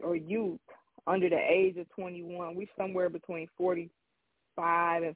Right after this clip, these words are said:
forty-six, uh, youth under the age of twenty-one just since twenty twenty-one. So that's about the last time we, we got a chance to chop it up. So we losing our,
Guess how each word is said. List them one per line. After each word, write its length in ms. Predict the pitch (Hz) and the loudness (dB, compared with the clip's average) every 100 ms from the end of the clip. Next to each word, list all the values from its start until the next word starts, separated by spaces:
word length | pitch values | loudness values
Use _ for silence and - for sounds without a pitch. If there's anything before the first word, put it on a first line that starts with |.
| - | 0
forty-six, 680 | 185 180 170 - - 180 - - _ _ _ _ _ _ _ _ - | 2 4 0 -2 0 0 0 -12 _ _ _ _ _ _ _ _ -4
uh, 400 | 131 107 85 80 - | -2 -2 -4 -6 -10
youth 440 | 156 175 196 180 - | -8 0 2 0 0
under 200 | - 165 | -2 2
the 120 | 165 - | 4 6
age 260 | 175 175 | 6 2
of 100 | 160 | -4
twenty-one 560 | - 180 170 160 165 160 | -6 -8 -6 -6 -6 -2
just 200 | 190 202 - | 0 0 -2
since 160 | 202 185 - | -4 -4 -8
twenty 220 | 196 175 | -6 -4
twenty-one. 600 | 170 196 180 147 143 135 156 | -6 -6 -4 -2 -2 -4 -2
So 260 | 143 139 147 _ _ _ _ - | 0 2 -2 _ _ _ _ 2
that's 220 | 151 165 | 2 2
about 340 | 156 156 165 - | -2 -2 -2 -2
the 60 | |
last 280 | 165 165 165 - | -2 -2 -4 -4
time 300 | 165 156 160 | -4 -2 -4
we, 280 | 175 170 165 _ _ _ _ _ _ _ - | -8 -10 -14 _ _ _ _ _ _ _ -8
we 140 | 165 175 | 0 2
got 160 | 165 | 2
a 60 | 139 | 0
chance 260 | - 160 160 | -2 -4 -4
to 100 | 147 | -4
chop 200 | 175 135 151 | -2 0 2
it 80 | |
up. 160 | 156 147 - | 0 0 -2
So 80 | |
we 160 | 165 190 | -2 2
losing 420 | 190 202 185 185 | 4 4 2 -2
our, 320 | 170 156 151 | 0 0 -2